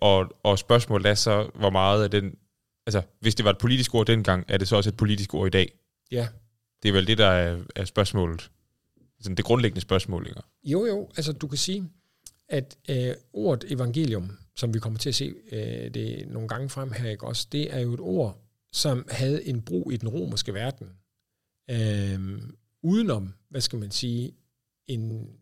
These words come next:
Speaker 2: en gammeltestamentlig verden. Det har, det har også en brug i det gammeltestamentlige verden, det har altså også en brug i den romerske verden.
Speaker 1: Mm.
Speaker 2: Og det adskiller det jo lidt fra den måde, som vi bruger ordet i dag, hvor det er blevet et kirkeord, et lukket ord.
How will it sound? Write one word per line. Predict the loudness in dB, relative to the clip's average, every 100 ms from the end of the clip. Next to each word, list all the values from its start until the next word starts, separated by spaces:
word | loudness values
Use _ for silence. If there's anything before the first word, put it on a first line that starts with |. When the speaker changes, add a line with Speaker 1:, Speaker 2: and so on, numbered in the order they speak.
| -14
Speaker 2:
en | -8
gammeltestamentlig | -4 -2 -2 -6 -6 -10 -10 -10
verden. | -6
Det | -8
har, | -6 -10
det | -6 -6
har | -4
også | -4 -4
en | -4
brug | -4
i | -6
det |
gammeltestamentlige | -6 -6 -6 -6 -6 -4
verden, | -4
det | -4 -6
har |
altså | -6 -6
også | -4 -4
en | -6
brug | -8 -10
i |
den | -8
romerske | -8 -8 -10 -10
verden. | -10 -6 -4
Speaker 1:
Mm. | -6 -12 _ _ _ _ _ _ _ _ _ -4
Speaker 2:
Og | 2
det | 6 6
adskiller | 6 4 2 2
det | 2 0
jo | -2 -8 -6
lidt | 0 0
fra | 0 -2
den | -2
måde, | -2 -2
som | -2 -4
vi | -6
bruger | -6 -4
ordet | -4 -6
i | -2
dag, | -2 -2
hvor | -4
det | -6 -6
er |
blevet | -6 -6
et | -6
kirkeord, | -6 -4 -2 -2 -6 -8
et | -6
lukket | -2 -2 -2 -4
ord. | -6 -10 -14